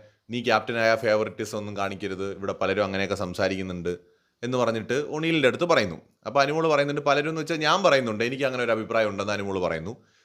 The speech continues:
So ഒണിയിൽ അവിടെ ഇരിക്കുകയാണേ. അപ്പോ അനുമോള് പറയുന്നുണ്ട്, "ഇപ്പോ ഇവിടെ ജിസേലൊക്കെ എങ്ങാനും ക്യാപ്റ്റൻ ആയി കഴിഞ്ഞാൽ തീർന്ന്, ജിസേൽ ഉറപ്പായിട്ടും ഫേവറിറ്റിസം കാണിക്കും, പിന്നെ ആര്യന്റെ ഷോ ഓഫ് കാണണം, ആകെ പ്രശ്നമാണ്" എന്ന് അനുമോള് പറയുമ്പോ ഉടനെ തന്നെ നമ്മുടെ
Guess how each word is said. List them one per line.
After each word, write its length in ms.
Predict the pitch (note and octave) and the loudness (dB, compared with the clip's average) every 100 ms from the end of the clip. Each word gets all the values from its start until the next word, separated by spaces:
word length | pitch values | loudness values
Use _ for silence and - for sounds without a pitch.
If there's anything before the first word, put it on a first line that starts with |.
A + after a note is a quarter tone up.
| - | -6
So 80 | D3+ | 0
ഒണിയിൽ 240 | D3 E3+ F3+ | 2 6 8
അവിടെ 160 | E3 | 8
ഇരിക്കുകയാണേ. 520 | E3+ E3 D3 F#2+ G#2 - - _ _ _ A2+ | 6 4 4 4 2 -6 -14 _ _ _ 0
അപ്പോ 300 | A#2+ D3+ C#3+ | 6 6 6
അനുമോള് 320 | C3 D3 E3+ | 2 0 2
പറയുന്നുണ്ട്, 360 | D3 C#3 C3 | 2 2 0
"ഇപ്പോ 480 | A#2+ C3 B2+ - F2 G#2+ | 4 6 6 4 -6 -10
ഇവിടെ 220 | G#2 A2+ | -4 -4
ജിസേലൊക്കെ 580 | A2 G2+ C3 C3 C3 C3+ | -2 -4 -2 0 0 0
എങ്ങാനും 360 | B2+ B2+ C3 | -2 -2 0
ക്യാപ്റ്റൻ 380 | B2+ A#2 A2+ B2 | 4 4 4 0
ആയി 100 | B2+ | 0
കഴിഞ്ഞാൽ 300 | B2 B2 B2+ - | 0 0 -2 0
തീർന്ന്, 380 | B2+ C#3 C#3+ G#2+ - - | 0 2 2 -2 -8 -2
ജിസേൽ 360 | A2+ C3 D#3 | 0 4 4
ഉറപ്പായിട്ടും 540 | D3+ C#3+ C#3 D3+ C#3+ D3 | 6 4 4 2 2 0
ഫേവറിറ്റിസം 580 | C#3+ B2+ B2 B2 C#3+ B2 | 2 2 0 -4 -4 0
കാണിക്കും, 440 | A#2 A2 C3 D#3+ | 0 0 -6 -8
പിന്നെ 200 | G#2+ A2+ | -6 0
ആര്യന്റെ 440 | A2 A2 A#2 B2 | 2 2 2 0
ഷോ 140 | B2 A#2 | 0 2
ഓഫ് 220 | A2 A2 | 2 2
കാണണം, 400 | A2+ G#2 A2 C#3 - | 0 0 -2 -8 -8
ആകെ 240 | G2 A2 | -2 0
പ്രശ്നമാണ്" 580 | A#2+ A#2 A2 B2+ G#2+ G2 - _ _ - | 0 -2 -4 0 0 -2 -6 _ _ -4
എന്ന് 160 | A2 | -2
അനുമോള് 300 | A#2 A#2 B2+ | 0 0 0
പറയുമ്പോ 360 | A#2 G#2+ A2 A2+ | 2 2 2 2
ഉടനെ 300 | G#2+ B2 A#2+ | 2 2 2
തന്നെ 260 | G#2 A2+ - | 2 0 0
നമ്മുടെ 500 | G#2 G#2+ A2 G#2 G2+ | -6 0 4 4 0